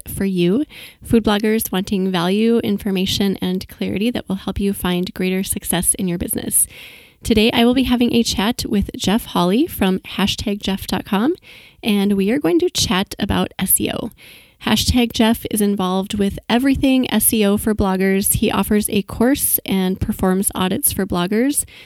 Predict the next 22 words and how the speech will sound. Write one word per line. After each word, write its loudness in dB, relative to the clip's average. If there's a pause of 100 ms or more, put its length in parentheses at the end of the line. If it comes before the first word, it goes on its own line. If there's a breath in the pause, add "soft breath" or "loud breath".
(200 loud breath)
especially 2
in 0
the 0
food 2
and -2
recipe -2
space. -4 (580 loud breath)
Jeff, 2
it 2
is 0
such 0
a 4
pleasure 4
to 0
have 0
you 4
here 4
today. 2 (440 loud breath)
Before 0
we 0
dive 0
into 0